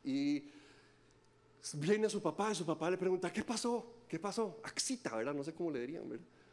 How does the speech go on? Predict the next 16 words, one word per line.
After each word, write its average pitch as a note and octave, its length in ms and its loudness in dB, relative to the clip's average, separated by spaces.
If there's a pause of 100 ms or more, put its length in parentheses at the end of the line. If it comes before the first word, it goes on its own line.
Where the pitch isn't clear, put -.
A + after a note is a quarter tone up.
(380)
"¿Qué - 80 -6
pasó, G#3+ 280 -2
Axita? - 440 -4 (320)
Axi". - 380 -4 (3500)
Y D#3 120 8
ella, A3 260 8
¿verdad? F3+ 200 6
Entonces F#3+ 340 4
viene G3+ 300 6
y F#3 40 6
le D3+ 100 6
hace D#3 120 2
ojitos E3+ 380 0
al D3 80 0
papá, D#3 440 0 (200)
"Papi", G#3 840 -2